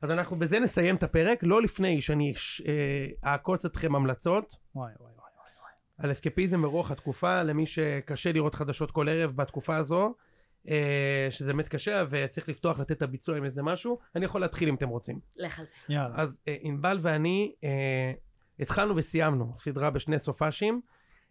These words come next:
Speaker 1: אה, זו סדרה מאלפיים ושמונה עשרה, שזה, זה לא היה לפני שנתיים, זה היה לפני שש שנים, שזה מטורף, נכון?
Speaker 2: פאק.
Speaker 1: כאילו, אלפיים ושמונה עשרה לפני שש שנים.
Speaker 2: פאק.
Speaker 1: אה, באמת,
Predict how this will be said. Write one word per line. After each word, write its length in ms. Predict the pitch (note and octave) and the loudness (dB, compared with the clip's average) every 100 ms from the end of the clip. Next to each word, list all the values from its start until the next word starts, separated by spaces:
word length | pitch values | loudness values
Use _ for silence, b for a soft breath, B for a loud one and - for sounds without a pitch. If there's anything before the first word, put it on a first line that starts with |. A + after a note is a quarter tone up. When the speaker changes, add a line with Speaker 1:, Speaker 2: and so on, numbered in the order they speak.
| D3 | -2
Speaker 1:
אה, 140 | D3 | 0
זו 80 | C#3 | 0
סדרה 240 | B2+ E3 G#3+ | -2 0 2
מאלפיים 260 | F3+ F3+ | 4 2
ושמונה 360 | D#3+ - D3 D#3+ | 2 2 2 2
עשרה, 340 | E3 - G#3 B3 | 0 0 0 0
שזה, 520 | - D#3 - C3+ C#3 D3 - | -2 -10 -12 -6 -4 -4 -6
זה 160 | C3+ C#3 | -4 0
לא 100 | E3+ | 2
היה 140 | F3 | 2
לפני 240 | D3 D#3 | 0 -2
שנתיים, 440 | C3+ C3 A#2+ A#2+ A#2 | -4 -4 -4 -4 -4
זה 60 | C3 | -4
היה 60 | |
לפני 200 | C3+ C#3+ | -4 -4
שש 240 | B2 C#3+ - | -4 -4 -2
שנים, 300 | A#2+ B2 F3+ _ _ _ _ | -2 -2 -2 _ _ _ _
שזה 160 | C#3+ | -8
מטורף, 400 | B2+ B2 - - - | -6 -6 -8 -12 -14
נכון? 240 | - C#3+ | -6 -4
Speaker 2:
פאק. 440 | - - C3+ - - | -4 -8 -10 -12 -14
Speaker 1:
כאילו, 200 | C3+ B2+ | -12 -12
אלפיים 180 | A#2+ D#3 | -8 -8
ושמונה 180 | C#3 C#3+ | -6 -4
עשרה 160 | C3 C3 | -4 -4
לפני 120 | A#2+ | -6
שש 160 | B2 G#2 | -8 -6
שנים. 180 | G#2+ E3 B B | -6 -8 B B
Speaker 2:
פאק. 120 | C3+ A#2 - | -8 -6 0
Speaker 1:
אה, 420 | D#3 C#3+ C#3 C#3 C3 | 2 2 2 0 0
באמת, 380 | D#3 G#3 - | 2 2 0